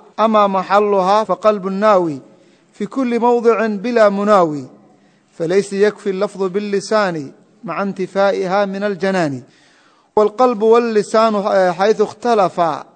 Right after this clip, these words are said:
فليعتبر بالقلب من غير خفا، وشرطها التمييز والإسلام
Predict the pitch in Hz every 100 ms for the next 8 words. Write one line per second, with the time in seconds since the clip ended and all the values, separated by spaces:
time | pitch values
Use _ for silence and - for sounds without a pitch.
0 | _ _ - 185 202 - 185 190 170 175
1 | 175 208 220 240 - - _ 180 175 185
2 | 202 185 - 214 190 160 - - _ _
3 | _ 160 175 202 214 185 196 - 180 180
4 | 196 170 185 185 180 - 190 185 175 165